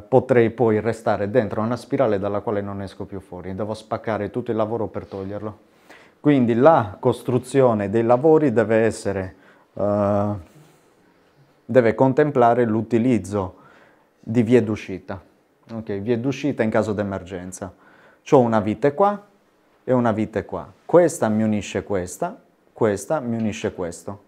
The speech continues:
all'impianto. Quindi c'ho due porte d'uscita. Se ho problemi sulla protesi, ma non qua, svito solo la protesi e cambio le gomme.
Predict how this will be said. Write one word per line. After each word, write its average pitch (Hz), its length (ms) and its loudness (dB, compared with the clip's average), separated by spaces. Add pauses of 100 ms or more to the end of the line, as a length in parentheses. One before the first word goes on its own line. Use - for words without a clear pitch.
all'impianto. 95 800 -12 (280)
Quindi 165 240 -4
c'ho - 180 -4
due 117 300 0
porte 101 360 -8
d'uscita. 92 600 -10 (560)
Se 151 600 4
ho 127 180 2
problemi 120 440 2
sulla 104 240 -2
protesi, 151 680 0
ma 104 180 -4
non 110 220 -4
qua, 107 340 -2
svito 110 500 -4
solo 110 220 -4
la 101 140 -2
protesi 113 520 -10 (460)
e 135 140 -8
cambio 107 340 -2
le 101 120 -4
gomme. 92 400 -10